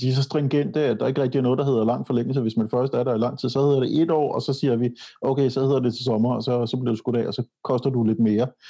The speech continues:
Men altså, det her, det, det begynder næsten at ligne, at, øh, at manden, øh, sådan set er frisk på at være en, en bærende kraft her i, i et godt stykke tid fremad. Det, det er en lidt anden, et lidt andet mønster. Jeg ved ikke, om der er blevet ændret lidt, øh, efter at, øh,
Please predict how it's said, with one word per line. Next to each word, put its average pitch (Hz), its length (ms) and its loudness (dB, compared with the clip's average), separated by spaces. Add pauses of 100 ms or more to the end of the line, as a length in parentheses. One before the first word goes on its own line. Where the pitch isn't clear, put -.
(240)
Men 117 100 2
altså, 101 180 0
det 110 220 2
her, 180 140 2
det, 139 400 2
det 123 300 -2
begynder 160 300 0
næsten 120 280 0
at 113 60 2
ligne, 127 320 2
at, 110 120 0
øh, 101 800 0 (800)
at 135 80 0
manden, 127 300 2
øh, 101 560 0 (180)
sådan 120 200 -2
set 120 120 0
er - 60 -6
frisk - 300 -4
på 135 140 0
at 117 140 -2
være 101 380 -2
en, 101 220 -2
en 113 160 0
bærende 127 260 2
kraft 139 300 -2
her 127 160 0
i, 113 220 0 (460)
i 135 80 0
et 113 60 -2
godt 131 160 0
stykke 143 200 -4
tid 143 120 0 (100)
fremad. 139 300 -2
Det, 131 180 -2
det 127 80 -4
er 135 60 0
en 180 80 4
lidt 175 160 4
anden, 151 360 2
et 131 220 0
lidt 120 180 0
andet 139 260 0
mønster. 139 340 -2 (260)
Jeg 170 100 2
ved 190 80 4
ikke, 180 120 2
om 170 80 0
der 165 80 2
er 156 80 4
blevet 139 260 2
ændret 156 360 0
lidt, 139 340 -2
øh, 117 420 2
efter 131 280 -2
at, 113 220 0
øh, 101 220 -2